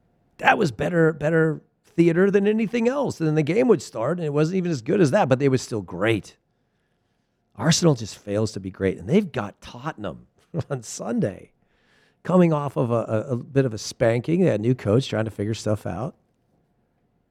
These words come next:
Tottenham isn't, doesn't look the same, but neither does Arsenal. So it's almost like this, this game that, God, I, I remember the, the, the good old days when it, when this was, this was the North London der-, derby. This is what you, this,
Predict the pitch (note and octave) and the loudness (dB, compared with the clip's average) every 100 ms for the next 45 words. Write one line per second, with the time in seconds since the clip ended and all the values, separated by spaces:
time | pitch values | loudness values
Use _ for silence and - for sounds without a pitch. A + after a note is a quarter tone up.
0 | _ C#3 D#3+ F#3 D#3+ B2+ C3+ A2+ A2 G2+ | _ 0 2 2 2 2 -2 -4 -4 -6
1 | G2 - - F#2+ F2+ D3 F3+ _ _ _ | -8 -10 -14 -12 -8 -8 -8 _ _ _
2 | _ _ _ _ _ _ _ _ A#2 D3+ | _ _ _ _ _ _ _ _ 0 4
3 | D3 G#2+ C#3 A3+ G#3 A2+ F#2+ C#3 B2 G3 | 4 2 0 0 0 -2 0 0 0 -2
4 | G#3 - C3 G#2+ A2 - G#2 - B2 E3+ | -4 -2 -6 -6 -10 -8 -10 -6 0 4
5 | C#3+ G#2+ - - E3 A#2+ G#2+ - C3+ - | 4 2 -6 -10 -4 0 -2 0 -4 -4
6 | _ _ _ _ D4+ A3 G#2+ - - B2 | _ _ _ _ -4 0 0 -2 -16 -14
7 | B2 G#2+ C#3+ E3 G#2+ F2 C#2+ _ _ _ | -10 0 2 0 -4 -12 -18 _ _ _
8 | _ _ _ _ _ _ _ _ _ _ | _ _ _ _ _ _ _ _ _ _
9 | A2 A2+ A2 C#3+ C#3+ G#2 - G#3 - A#2+ | -8 -4 -2 -4 -6 -12 -4 -2 -2 -6
10 | F#2+ - F#2+ G2 F#2 F#2 F#2 E2 - C2+ | -12 -10 -10 -8 -10 -12 -16 -18 -20 -20
11 | - F#2 F2+ D#2+ - E3 F#3+ C3+ A2 - | -16 -10 -10 -10 0 0 0 -12 -12 -16
12 | - F#2+ C3 | -20 -10 -10